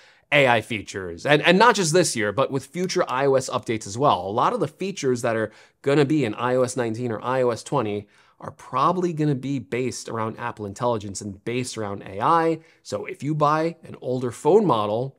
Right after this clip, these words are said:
while you have phones that are capable of, you know, running these Apple Intelligence tasks, I feel like you're kind of kicking yourself here, right? You're gonna, you're gonna be kicking yourself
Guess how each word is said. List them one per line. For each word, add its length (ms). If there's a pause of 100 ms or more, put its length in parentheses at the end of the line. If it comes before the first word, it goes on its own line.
while 260
you 100
have 320
phones 320
that 120
are 40
capable 580
of, 240 (440)
you 80
know, 240 (200)
running 840
these 480
Apple 320
Intelligence 760
tasks, 760 (560)
I 60
feel 320
like 180
you're 80
kind 320
of 300
kicking 340
yourself 420
here, 180
right? 200
You're 100
gonna, 200
you're 160
gonna 140
be 100
kicking 340
yourself 540